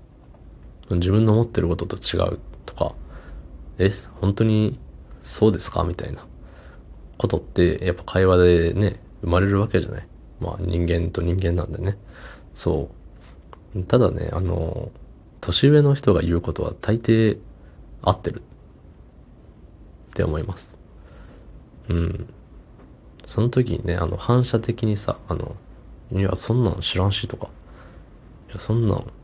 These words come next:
僕の考えと違う」とか、ね、思っちゃう時もあるんですよ、正直。うん。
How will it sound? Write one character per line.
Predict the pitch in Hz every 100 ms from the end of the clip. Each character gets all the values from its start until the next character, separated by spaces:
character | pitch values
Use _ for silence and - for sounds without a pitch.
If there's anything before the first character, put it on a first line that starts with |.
| - - 104
僕 | 95 95
の | 92
考 | 92 90
え | -
と |
違 | - -
う」 | 82 82
と |
か、 | - - - - - - - - -
ね、 | 78
思 | 101
っ | -
ち |
ゃ | -
う |
時 | - 80
も | 92
あ |
る | 120
ん | 95 73 - - - - - - -
で | 80
す | -
よ、 | 82 - -
正 | - 82
直。 | 87 - - - - - - - -
う | 95
ん。 | 90 87 80